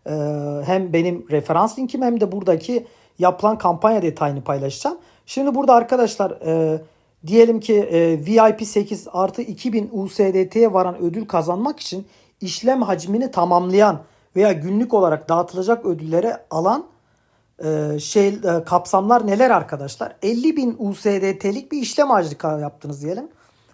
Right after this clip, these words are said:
E, bunların da detayları elli bin, yüz bin, üç yüz bin, yedi yüz bin, bir milyon iki yüz bin U S D T karşılığı, e, işlem hacimlerinin bedava alabileceğiniz kapsamları var. Yüz U S D vadeli işlem kuponu, V I P iki bir aylık deneme.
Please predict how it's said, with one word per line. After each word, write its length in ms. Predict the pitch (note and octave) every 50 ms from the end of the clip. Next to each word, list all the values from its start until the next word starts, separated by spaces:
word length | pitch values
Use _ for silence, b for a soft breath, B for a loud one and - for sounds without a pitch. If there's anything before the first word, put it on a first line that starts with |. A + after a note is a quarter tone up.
| b b b b b -
E, 280 | D#3 E3 E3 D#3+ D#3 D#3+
bunların 460 | G#3 A#3+ B3+ B3+ B3+ C4 C#4+ C#4 B3
da 160 | A#3+ G3+ -
detayları 580 | A#3+ C4 B3+ B3+ A#3 G3+ F#3+ F3+ F#3 F#3+ A3 C4
elli 400 | - A3 G3+ G#3+ G#3+ A3+ A#3+ G3
bin, 140 | A3 G#3+
yüz 280 | G#3+ G3+ A3 G#3+ G3 F3+
bin, 120 | G#3 G#3
üç 300 | G#3+ G#3+ G#3 G#3 - -
yüz 140 | G3 F#3 F3+
bin, 140 | G3 G#3 G#3
yedi 220 | F#3+ F#3+ F#3+ E3+
yüz 200 | G#3+ A3+ G3 F3+
bin, 280 | G3 A#3+ A#3+ A3 F#3 E3
bir 140 | G3 A#3+ A#3
milyon 340 | A3 G3+ F#3 F#3 A3 A#3 G#3+
iki 220 | F#3 - - A3+
yüz 160 | A3+ F#3 E3+
bin 160 | G3+ A3+ G#3+ -
U 120 | F#3+ F#3+
S 260 | F3+ - - F#3 F3+
D 160 | F3+ F#3 F3+ F#3
T 140 | A#3 A#3
karşılığı, 500 | A#3 G#3+ F#3 E3 - - G3 G#3 B3 D4+ b b b b b b b b b b -
e, 220 | D3+ D#3+ D#3+ D#3 D#3+
işlem 360 | F#3+ E3 - - B3 B3+ B3+
hacimlerinin 840 | A#3 F#3+ D#3+ F3+ F3 E3+ F3 F3 F#3 B3+ C#4+ C4 F#3 D3 C#3 C#3 D3
bedava 840 | A#3+ C4+ C#4 A3 F#3 F#3+ F#3+ F#3 F3+ F3 G#3 C4+ C#4+ - - - _ _ _ -
alabileceğiniz 760 | D#3+ F#3 A3+ A#3 G3+ G3 F#3+ F#3 F3 F#3 G3 A#3+ C4 B3 -
kapsamları 680 | - - F#3 F#3 - - F#3+ F3+ F3 F3+ F3+ G3 G#3
var. 200 | F3+ E3 D3+ D#3 b b b b b b b
Yüz 280 | - F#3 G#3 A#3+ A3 A3
U 80 | A3+
S 300 | G3+ - - G3+ G3+ F#3+
D 140 | A3 A3 G#3
vadeli 360 | G3+ F#3 F#3 F3+ F#3 F#3 G3
işlem 300 | G3+ G3 - - G#3 G#3
kuponu, 400 | G#3 - - - A3 G#3+ G#3+ G3
V 200 | E3 F3 F#3 F#3
I 80 | F#3 F#3
P 100 | - G3
iki 200 | E3+ - F#3 E3
bir 80 | F#3 F#3
aylık 320 | F#3 F3+ E3 E3 D#3 D3
deneme. 480 | F3+ G3 G#3 A3 A3 A3 A3 G#3+ G#3+